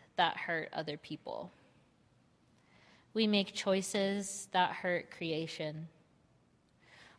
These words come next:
We create systems and structures that exploit others. And sometimes,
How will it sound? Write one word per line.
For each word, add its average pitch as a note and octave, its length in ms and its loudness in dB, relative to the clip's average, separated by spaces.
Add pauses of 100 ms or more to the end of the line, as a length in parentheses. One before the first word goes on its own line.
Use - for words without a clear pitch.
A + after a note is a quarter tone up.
We A3 100 4
create G3+ 500 4
systems A3 800 0
and F#3 240 -4
structures F3+ 760 0
that F3 120 4
exploit - 520 -2
others. D3 720 -4 (2250)
And G#3+ 160 2
sometimes, G#3 960 4